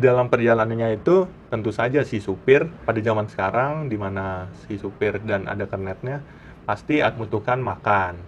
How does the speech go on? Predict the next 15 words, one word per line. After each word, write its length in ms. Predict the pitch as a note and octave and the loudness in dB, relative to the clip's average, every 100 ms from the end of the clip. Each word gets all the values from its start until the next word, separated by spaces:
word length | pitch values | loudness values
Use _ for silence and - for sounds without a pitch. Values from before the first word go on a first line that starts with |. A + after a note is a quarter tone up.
| - - - - - - - | -18 -20 -20 -20 -20 -10 -6
membutuhkan 760 | A2 G#2+ G#2 G#2 - C#3 D3 C#3+ C#3+ C#3+ C#3 - | -4 -4 -6 -4 -2 0 0 -2 -4 -6 -10 -8
tempat 480 | G#2 G2+ - A2 | -8 -2 0 -2
istirahat, 640 | - - G#2+ F#2+ F#2+ G#2+ G2 - | -4 -4 -2 -2 -2 -2 -2 -8
penginapan, 800 | G2+ G2 A2 B2+ - A2+ G#2+ G#2 | -8 -2 -2 0 -2 0 0 -2
hotel, 560 | G2 A#2 - G#2+ G#2 G2+ | -4 -4 -2 -2 -2 -2
segala 240 | G#2+ G2 | -2 -2
macam. 240 | G2 G2 F2+ F2 - - - - - - - - - - - - - - - - - - - - - - - - | -2 -4 -6 -10 -20 -20 -20 -20 -20 -20 -20 -20 -18 -18 -18 -18 -20 -20 -20 -20 -20 -20 -20 -20 -20 -20 -20 -4
Ketika 480 | - C#3 C#3+ - C3+ | -2 0 0 2 2
misalnya 960 | C3 C3 B2+ A#2+ A#2 A#2 A2+ A2 G#2+ G#2+ | 2 0 0 0 0 -2 -2 -2 -2 -6
si 560 | - - A2 G#2+ G#2 G#2+ - - - | -8 -6 -4 -2 -4 -8 -12 -20 -6
autonomous 560 | A2+ G#2+ A#2 A2+ A2+ - | -2 0 0 0 -2 -8
car 240 | - G#2+ | -4 -2
ini 240 | A2 G#2+ A2 | 0 -2 -6
sudah 400 | G#2+ A2 G#2+ G#2 | -6 -4 -2 -2
benar-benar 640 | G#2+ G#2+ A2 G#2+ G#2 G2+ | -2 -4 -4 -2 -2 -4